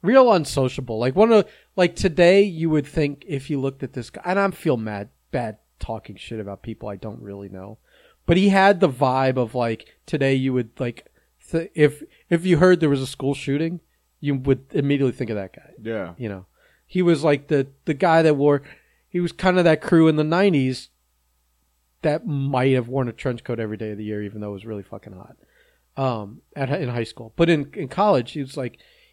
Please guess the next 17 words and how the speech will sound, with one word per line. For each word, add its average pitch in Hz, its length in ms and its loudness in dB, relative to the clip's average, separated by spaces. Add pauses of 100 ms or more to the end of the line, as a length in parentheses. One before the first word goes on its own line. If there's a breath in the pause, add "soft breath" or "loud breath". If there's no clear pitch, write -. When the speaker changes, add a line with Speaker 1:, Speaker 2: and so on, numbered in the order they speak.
Speaker 1:
he 202 180 -4
had 214 160 2
the 185 80 4
Meatloaf 143 440 0
vibe. 104 380 -8 (360)
But 165 160 2
then 214 140 6
he 208 160 0
started 185 840 -4
wearing 135 560 -2 (920)
one 160 180 0
of 170 80 4
those 135 240 4 (560)
hats - 560 -10 (640)
that 127 240 -4
the 139 80 -4
guys 135 580 -4